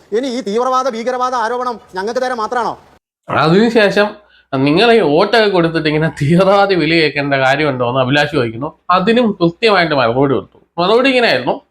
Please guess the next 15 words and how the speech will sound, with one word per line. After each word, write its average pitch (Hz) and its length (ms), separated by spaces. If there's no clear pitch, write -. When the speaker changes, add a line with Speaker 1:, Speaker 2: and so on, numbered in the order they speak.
Speaker 2:
"അഭിലാഷ്, 214 280
ഞങ്ങള് 247 720
പ്രഖ്യാപിച്ചത് 175 760
ഞങ്ങളുടെ 165 260
നിലപാടാണ്. 147 600
അതിപ്പോ 139 420
കോൺഗ്രസ് 175 480
എന്ത് 202 200
പറയുന്നോ 170 560
അല്ലെങ്കിൽ 151 240
കോൺഗ്രസിന് 165 500
വേണോ 165 280
വേണ്ട 151 200
എന്നുള്ളതൊന്നും 135 600
അല്ല. 113 360